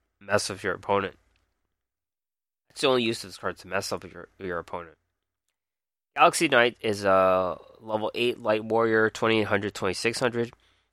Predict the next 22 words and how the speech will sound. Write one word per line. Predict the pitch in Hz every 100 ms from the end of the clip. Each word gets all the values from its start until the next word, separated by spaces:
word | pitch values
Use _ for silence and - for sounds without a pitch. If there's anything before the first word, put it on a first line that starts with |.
| -
If |
you | 113
control | 139 139 185
a | 147
photon | - 127 123 127
or | 110
galaxy | 95 101 110 - 95
monster, | 87 - 101
you | 101
can | 107
normal | 107 110 107
summon | 113 107
this | 101
card | 104 90
without | 87 -
tributing. | - 151 151 151 - _ _ _ _ _ _ _ _ _ _
If | 117
summoned | - 170 180 156
this | 151 -
way, | 135 131 131 127
target | 120 120 117 117 107 _ 107
a | 104 101 95